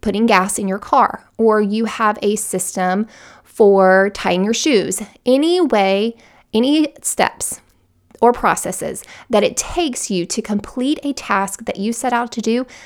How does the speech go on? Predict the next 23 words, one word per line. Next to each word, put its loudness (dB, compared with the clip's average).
that 0
is -4
what -2
is 2
considered 0
a -2
system. -6
So 4
what 4
does 2
that 2
mean, 2
and -6
how 0
can -2
we 0
apply -2
that -2
to 0
our 2
home -4
management? -8
Well, 2